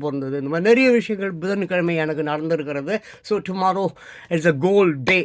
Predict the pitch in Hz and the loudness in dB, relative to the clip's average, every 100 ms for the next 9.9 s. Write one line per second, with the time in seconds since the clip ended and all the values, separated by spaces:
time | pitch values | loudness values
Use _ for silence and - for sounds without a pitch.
0 | - 156 175 165 135 123 127 151 160 156 | 0 0 0 0 -4 -4 2 4 6 4
1 | 135 - 143 180 - - - - - 247 | 0 -2 0 2 0 -6 -20 -14 -4 2
2 | 254 180 147 165 180 175 170 170 220 185 | 4 4 2 0 2 0 0 -2 -2 -2
3 | 190 185 151 151 160 175 185 - 175 196 | -2 -4 -4 0 2 2 0 2 0 2
4 | 196 185 175 175 185 170 160 170 160 156 | 2 0 -2 -2 -4 -6 -6 -6 -4 -2
5 | 180 165 - 180 170 156 151 202 240 269 | -2 -2 -4 -6 -6 -4 0 0 2 2
6 | 208 143 139 202 220 202 170 185 175 147 | 0 -2 2 4 6 2 0 0 0 -2
7 | 160 - 170 170 160 151 147 156 170 165 | -4 -2 -2 -2 -4 -6 -6 -4 0 0
8 | 160 160 156 156 - 156 156 151 143 143 | 2 2 0 -8 -4 -2 -2 -4 -2 -2
9 | 160 - - - 117 123 160 165 | -2 -6 -18 -16 -14 -4 -4 0